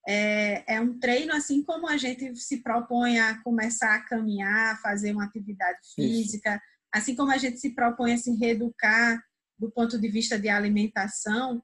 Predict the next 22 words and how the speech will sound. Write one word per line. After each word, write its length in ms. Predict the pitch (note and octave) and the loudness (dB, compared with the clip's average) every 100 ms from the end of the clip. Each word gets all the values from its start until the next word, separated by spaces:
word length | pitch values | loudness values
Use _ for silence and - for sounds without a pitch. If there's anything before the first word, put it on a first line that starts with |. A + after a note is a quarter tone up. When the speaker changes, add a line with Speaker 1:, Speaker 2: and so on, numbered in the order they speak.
| _ _ _ - | _ _ _ -2
Speaker 1:
a 80 | |
gente 260 | A3+ B3 A#3+ | -2 -2 -2
também 380 | C#4+ C#4 C4 D#4+ | 0 0 0 -2
pode 260 | D4 D4+ E4 | -2 0 -2
se 200 | E4 D4 | -6 -4
propor 720 | D#4+ D4 - A#3 A3+ C#4 - _ _ | -2 -4 -2 -2 0 -4 -8 _ _
a 120 | - A#3+ | -2 -2
treinar 840 | - B3 C4 A3 A3 A3+ B3+ A#3+ | 0 0 2 2 2 4 4 4
e 140 | A#3 | 2
a, 80 | A3+ | 2
a, 760 | - A3 A3 G#3 - G#3+ G#3 G#3 | 0 0 0 -2 -2 0 0 0
a 40 | |
buscar 800 | G3+ A3+ C#4+ - B3 A3 B3 C4 | -2 -2 -2 -2 2 4 4 2
essa, 440 | B3+ B3 A#3 A#3 - | 0 0 0 0 -2
essa 220 | A3+ A#3+ | -4 -4
conexão, 880 | A#3+ C4 A#3+ A#3 - - A3+ A3+ A3+ | -4 0 0 0 -4 -4 0 2 0
a, 100 | G#3+ | 0
a 120 | G#3 A3+ | -2 -4
sentir 500 | - B3+ B3 C#4 C#4 | -2 -4 -2 0 2
mais 220 | A#3 A3+ | 2 0
essas 280 | A#3 A3+ G#3+ | -2 -6 -4
emoções, 840 | G#3+ G#3 G#3 - G#3+ A3 A3 | -2 -2 -4 -4 -2 -2 -4